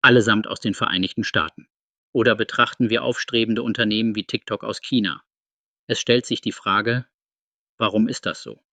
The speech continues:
Ein wesentlicher Faktor ist sicherlich das Ökosystem. Silicon Valley ist nicht nur ein Ort, sondern ein Konzept.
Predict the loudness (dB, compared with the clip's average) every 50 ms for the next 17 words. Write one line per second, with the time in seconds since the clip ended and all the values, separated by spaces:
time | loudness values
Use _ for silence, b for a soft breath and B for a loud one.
0 | _ _ _ 2 4 6 6 6 6 6 4 4 4 2 2 0 2 2 0 0
1 | 2 0 0 0 0 0 -2 -6 -10 -4 -2 -2 0 0 0 -2 -2 -2 -4 -6
2 | -6 -2 -2 -2 -2 -2 -6 -12 -12 -14 -18 -16 -16 -16 -16 -16 _ _ _ _
3 | _ _ _ _ _ _ _ _ _ _ _ _ _ 0 4 4 4 4 2 0
4 | 0 0 0 2 2 2 2 0 -2 -6 -4 -2 -2 -2 -2 -2 -4 -4 -4 -4
5 | -6 -8 -6 -6 -4 -2 -2 -4 -6 -12 -20 _ _ _ _ _ _ _ -2 0
6 | 2 2 2 0 -2 -4 -8 -8 -8 -10 -10 -10 -12 -14 -16 _ -18 -20